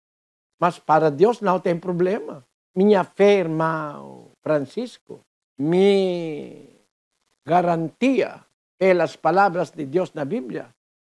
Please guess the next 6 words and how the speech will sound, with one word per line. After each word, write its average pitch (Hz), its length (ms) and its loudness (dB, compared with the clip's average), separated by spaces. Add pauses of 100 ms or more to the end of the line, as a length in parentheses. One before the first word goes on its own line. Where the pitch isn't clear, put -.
(440)
nenhuma 196 640 6 (180)
coisa 175 560 0
é 139 140 -2
difícil 147 960 -2
para 131 240 -6
Deus. 127 500 -18